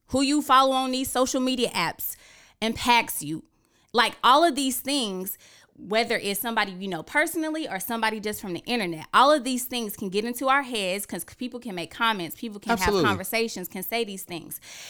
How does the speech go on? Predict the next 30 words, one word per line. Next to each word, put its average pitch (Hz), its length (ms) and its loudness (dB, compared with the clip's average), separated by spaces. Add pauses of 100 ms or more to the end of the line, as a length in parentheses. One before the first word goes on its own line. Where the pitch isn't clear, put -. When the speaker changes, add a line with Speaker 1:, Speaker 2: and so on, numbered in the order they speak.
(220)
Speaker 1:
I 269 160 6
make 339 220 0
sure 294 320 -2
that 202 280 -2
if 208 220 -4 (840)
I 269 200 4
am 339 180 2
surrounded 254 540 -2
by 254 140 2
you 254 340 -6
or 190 180 -4
I 226 200 0
am 190 100 -6
following 254 440 -2
you 240 200 -6
or 220 40 0
I'm 175 240 -4
watching 233 480 -2
you, 233 320 -8 (240)
I 311 160 2
don't 403 200 2
wanna 285 180 0
see 269 320 -6
any 302 220 0
type 247 280 -2
of 214 120 -6
negativity 220 840 -6
or 175 280 -6
bashing 220 800 -4
or 185 500 -4